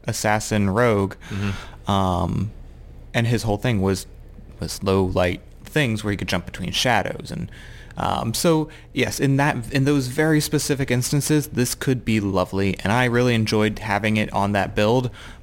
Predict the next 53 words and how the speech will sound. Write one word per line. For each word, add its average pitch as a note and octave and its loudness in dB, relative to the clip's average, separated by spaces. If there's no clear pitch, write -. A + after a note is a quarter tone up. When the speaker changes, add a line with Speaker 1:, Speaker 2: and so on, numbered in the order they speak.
Speaker 1:
But A2 2
nine G#2+ 2
times G#2 -2
out G2 0
of F#2 -6
ten, F#2 0
I'm F2 -2
probably - -4
not - -6
gonna - -6
take - -6
it. - -10
Speaker 2:
Yep. - -14
Also A#2+ -2
requires A2+ -2
a - -8
dexterity G2 -4
of F2+ -4
thirteen G2+ -4
or F2 -2
higher, F#2+ -2
and C2 -6
didn't - -6
say - -4
that. - -10
I'm G#2 -2
Speaker 1:
How, - 0
Speaker 2:
dropping G#2 0
the F#2+ -6
ball. D2 -2
I - -8
Speaker 1:
how E3+ 2
Speaker 2:
apologize. F2+ 0
Speaker 1:
dare F2 4
you? F2 -2
Speaker 2:
I - -8
apologize. - -6
Spell E3+ 2
Sniper. B2 0
You B2 -2
need C#3 6
it, C3 -4
the, B2+ 2
you B2+ 4
need D#3 4
the C3 4
ability B2+ 2
to - -2
cast A#2+ 0
at G#2+ 0
least A2+ -2
one A2 0
spell. D#3 0